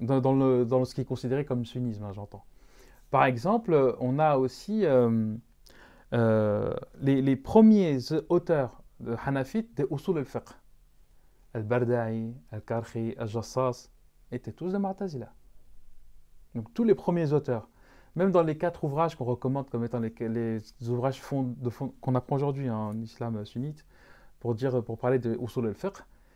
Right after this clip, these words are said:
deux sont Ash'arites, deux sont Mu'tazilites. Abu Hussein al-Basri, euh, de, Abu Hussein al-Basri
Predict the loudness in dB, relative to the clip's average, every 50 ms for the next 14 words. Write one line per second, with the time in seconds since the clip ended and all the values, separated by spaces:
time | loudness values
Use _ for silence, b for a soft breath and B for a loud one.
0 | _ _ _ _ _ -16 _ 0 8 12 12 12 12 10 2 0 0 -2 -2 -2
1 | 0 0 0 -2 -4 -4 -4 -4 -6 -4 -4 -6 -6 -6 -8 -10 -12 -16 -20 -20
2 | -20 -20 _ _ _ _ _ _ -16 -10 -8 -6 -6 -6 -6 -6 -4 -2 -2 -2
3 | -2 -2 -4 -4 -4 -4 -2 0 2 2 2 2 2 0 -2 -2 -2 -4 -6 -6
4 | -6 -8 -10 -14 -16 -20 -20 -20 -20 -20 -18 -14 -10 -10 -10 -10 -8 -6 -4 -4
5 | -2 -2 -4 -6 -6 -6 -8